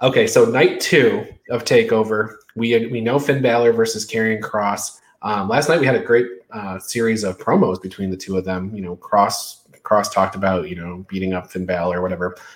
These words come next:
Then Balor walks out and says, "You know, you showed me your weakness last week, that you're, you know,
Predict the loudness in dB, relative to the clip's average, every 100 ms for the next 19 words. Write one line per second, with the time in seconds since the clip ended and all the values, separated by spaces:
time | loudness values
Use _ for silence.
0 | -4 2 6 6 6 4 4 4 4 2
1 | 2 2 0 -6 _ _ _ _ _ _
2 | -10 -6 -4 0 2 4 2 4 2 0
3 | -2 -2 -4 -6 -10 -10 -6 -2 0 0
4 | -2 -4